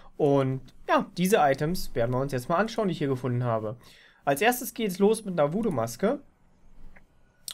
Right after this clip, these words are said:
Mal schauen. Und diese Voodoo-Maske ist nicht so besonders. Nö, scheiße.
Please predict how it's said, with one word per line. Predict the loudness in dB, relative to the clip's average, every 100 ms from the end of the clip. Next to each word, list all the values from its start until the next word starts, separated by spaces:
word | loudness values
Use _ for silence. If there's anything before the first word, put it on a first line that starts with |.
| -12
Mal | -10
schauen. | -6 -2 2 4 2 0 -8 _ _ _ _ -20 -20 _ _ _ _ _ _ _ _
Und | 4 4 4 0
diese | -2 -2
Voodoo-Maske | -2 0 2 2 -2 0 4 6 6 4 2 -2
ist | -4 -6 -12 -16 _
nicht | -8 -4 -2 -2 -4 -10 -6
so | -2 0
besonders. | 0 2 2 4 2 0 -6 -12 -14 -18 _ _ _ -20 _ -20 -20 _ _ _ _ _ _ _ _ _ _ _ _ _ _ _ _ _ _ _ _ _ _ _ 2
Nö, | 4 4 2 -10 _ _ 0
scheiße. | 2 2 -4